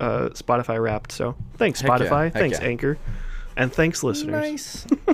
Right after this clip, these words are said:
Speaker 2: Uh, I don't think I stuck it to the man this week at all. Well, I guess I did. Sports betting
Speaker 1: Yeah,
Speaker 2: again.
Speaker 1: m-, right. My
Speaker 2: Um,
Speaker 1: sticking
Speaker 2: I
Speaker 1: it to
Speaker 2: watched
Speaker 1: the
Speaker 2: a
Speaker 1: man is
Speaker 2: video
Speaker 1: this,
Speaker 2: that I should
Speaker 1: this
Speaker 2: send
Speaker 1: sports
Speaker 2: to
Speaker 1: betting
Speaker 2: you
Speaker 1: too. <laughs>
Speaker 2: on YouTube where a guy did three different,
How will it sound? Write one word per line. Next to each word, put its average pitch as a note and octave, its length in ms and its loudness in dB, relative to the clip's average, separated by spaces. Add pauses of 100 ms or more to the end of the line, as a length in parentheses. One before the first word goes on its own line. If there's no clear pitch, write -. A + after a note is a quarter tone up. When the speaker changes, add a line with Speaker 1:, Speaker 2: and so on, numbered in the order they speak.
Speaker 2:
Uh, D3+ 280 4
I A#2+ 60 2
don't C#3+ 140 2
think F3 140 2
I C3+ 80 4
stuck - 360 0
it - 100 -2
to - 100 -6
the G2 80 0
man F#2 420 0
this E2 280 -4
week F2+ 440 -4
at D#2+ 100 -8
all. E2 400 0
Well, C3+ 140 6
I F#2 160 0
guess G2 240 0
I E2+ 60 -4
did. E2+ 260 -4
Sports - 360 -8
betting F2 300 -2
Speaker 1:
Yeah, F#3+ 140 8
Speaker 2:
again. G#2 220 2
Speaker 1:
m-, - 100 2
right. E3+ 200 8
My C3+ 180 6
Speaker 2:
Um, A#2+ 100 8
Speaker 1:
sticking G#2+ 160 10
Speaker 2:
I - 0 -
Speaker 1:
it B2 40 12
to - 60 8
Speaker 2:
watched C#3 220 10
Speaker 1:
the C3+ 60 6
Speaker 2:
a - 20 6
Speaker 1:
man B2+ 80 8
is B2 60 6
Speaker 2:
video G#2+ 180 6
Speaker 1:
this, F#2 240 2
Speaker 2:
that A2 120 2
I A2 60 8
should - 120 2
Speaker 1:
this C3+ 100 4
Speaker 2:
send - 160 2
Speaker 1:
sports C3 140 6
Speaker 2:
to - 80 2
Speaker 1:
betting A2+ 180 4
Speaker 2:
you - 40 -2
Speaker 1:
too. C#3 240 0 (360)
<laughs> - 380 -18
Speaker 2:
on F#2+ 180 2
YouTube C3 560 2
where G#2+ 220 6
a F#2 40 6
guy G2+ 460 6 (340)
did G2 400 4
three A#2+ 600 0
different, G#2 600 -2